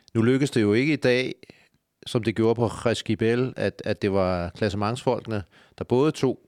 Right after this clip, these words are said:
bjergpointene og tog bonussekunderne. Så der, altså, de for-, det havde, var nok en del af planen i dag, ikke? At, at, øh, både for Jonas og, og for Pogacar, at hvis de kunne have fået samling på det hele,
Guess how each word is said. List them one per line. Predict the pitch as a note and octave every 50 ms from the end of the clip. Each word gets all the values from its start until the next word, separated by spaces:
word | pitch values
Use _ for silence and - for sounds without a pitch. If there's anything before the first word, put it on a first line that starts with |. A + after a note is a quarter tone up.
| _ _ -
bjergpointene | A2 A2 A2 G#2+ A#2+ A#2+ A2+ G#2+ A2 F#2+ G#2 G#2+ F#2+ - _ - - - _ _ _ _ _
og | G2+ G#2
tog | - - A#2+ G#2+ - -
bonussekunderne. | G#2+ G2 A2+ B2 A#2 - - - G#2 - A2 F#2+ D#2 D#2 F#2+ G2 F#2+ E2+ E2+ - _ - _ _ - A2 - -
Så | G#2
der, | F2+ - - - _
altså, | - G#2 F#2+ G2 F#2+
de | - - - A2+
for-, | - - A#2 - - - - - _ _ _ _ _ _ _
det | A#2+ G#2+
havde, | A#2 B2+
var | A#2+ C3+ D3+
nok | E3 D#3+ D#3+
en | F3 F3+
del | C#3+ D#3+ F3 E3+
af | E3 -
planen | - D3 C3+ C3+ C#3+ D3+
i | E3+
dag, | - A2+ F#2 E2 -
ikke? | - C3+ C#3 D3 - -
At, | A2 G#2 -
at, | - F#2+ G2 F#2 - -
øh, | G2 F#2 F2+ F2+ F2+ F#2 F#2 F#2 E2+ - _
både | A#2 A2+ A#2
for | A2 A2
Jonas | G#2 G#2 A2 C3 D#3 D3+ C#3 A#2+
og, | G#2+ F#2 F2
og | E2 - F2+ F2 -
for | F#2+ F2+ F2+
Pogacar, | E2+ - - G#2+ B2+ D3 C#3 - A#2+ A2+ A2
at | - - G2 F2+ - - - _ _ _ _ _ _
hvis | - A2 G2+ -
de | - A2
kunne | - - A#2+ A2
have | G#2 -
fået | - A2 G#2+ F#2+
samling | - A2+ A#2 B2 D3+ E3 E3 D3 - _ - - - - _ _ _ -
på | B2 A2+
det | G#2
hele, | G#2 G#2+ A2+ B2 C3+ A#2+